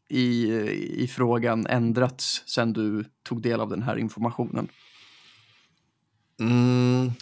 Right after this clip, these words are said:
Speaker 2: jag tycker att frågan känns ganska komplex,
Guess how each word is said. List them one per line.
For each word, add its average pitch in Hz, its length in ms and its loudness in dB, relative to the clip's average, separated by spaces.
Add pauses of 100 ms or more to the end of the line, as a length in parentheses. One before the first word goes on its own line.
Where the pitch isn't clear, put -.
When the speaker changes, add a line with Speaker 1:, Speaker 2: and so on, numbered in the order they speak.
Speaker 2:
jag 123 200 2
tycker 127 480 6
att 117 180 8
frågan 120 460 6
känns 104 360 4
ganska 101 360 4
komplex, 110 600 -2